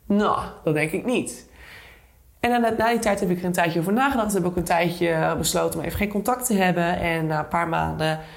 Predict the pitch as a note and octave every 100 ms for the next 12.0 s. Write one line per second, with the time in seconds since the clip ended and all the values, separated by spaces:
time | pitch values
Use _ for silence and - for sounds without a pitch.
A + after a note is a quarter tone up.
0 | - - - A3+ B3 D#4 D4+ D4+ C4 G#3+
1 | G3 F3 E3+ E3 D#3+ F#3 G3 F#3 F3 F3
2 | - C#4 G#3+ D#3+ D#3+ D#3 D#3+ E3 D#3 D#3
3 | D#3 D3 D3+ D3+ - - - - E3 D#3+
4 | G#3 G#3+ G#3+ G#3 F#3+ F#3 F#3+ F#3 G#3 F#3
5 | F#3 F3 F3 - F3 D#3+ D#3+ D#3+ D#3 E3+
6 | G3 D#3+ D#3 E3+ G#3 A3+ A3+ F3 F3+ F3
7 | D#3 D#3 - - D#3+ E3 F3+ - - B3+
8 | C#4+ A3+ G#3 G3+ F3+ F3 F3+ D#3+ D3+ -
9 | - - - F3 F3 F3+ F3+ F3 E3+ -
10 | D#3+ D#3+ - F3 F3 - - A#3+ G#3+ G3+
11 | F#3 F3+ - F3 - F3 D#3 D#3 -